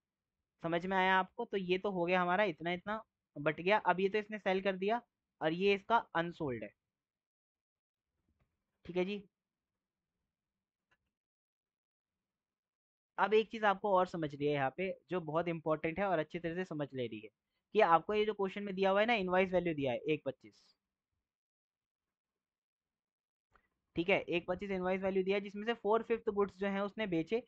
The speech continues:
four fifth goods कितने के बेचे उसने, एक लाख रुपए के, और वन फिफ्थ तो व-, अभी unsold है। तो इसके अंदर इसको above वाली commission तो कुछ मिलेगी नहीं,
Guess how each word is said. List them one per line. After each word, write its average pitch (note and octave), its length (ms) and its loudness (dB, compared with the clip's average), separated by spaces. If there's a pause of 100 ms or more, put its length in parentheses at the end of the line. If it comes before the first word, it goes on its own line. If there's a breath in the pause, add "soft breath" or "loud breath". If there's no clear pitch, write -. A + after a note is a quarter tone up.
(300 soft breath)
four G3+ 160 2
fifth G#3 200 -2
goods G#3 220 0
कितने G#3 240 -4
के G#3 100 2
बेचे G#3 220 0
उसने, A#3+ 200 -4
एक F#3+ 280 2
लाख F3 240 4
रुपए E3 200 -6
के, A#3 140 -6 (480)
और E3+ 120 2
वन G3+ 160 0
फिफ्थ G3 200 -12
तो A3 100 2
व-, G#3 220 2
अभी F3+ 240 2
unsold F#3+ 520 0
है। - 60 -12 (480)
तो F#3+ 60 -2
इसके F#3+ 260 -2
अंदर A3 200 0
इसको B3 300 -2
above F#3+ 240 4
वाली G#3+ 180 4
commission G#3 360 -4
तो G#3+ 80 -8
कुछ A3 200 -6
मिलेगी G3 380 2
नहीं, A#2 160 -4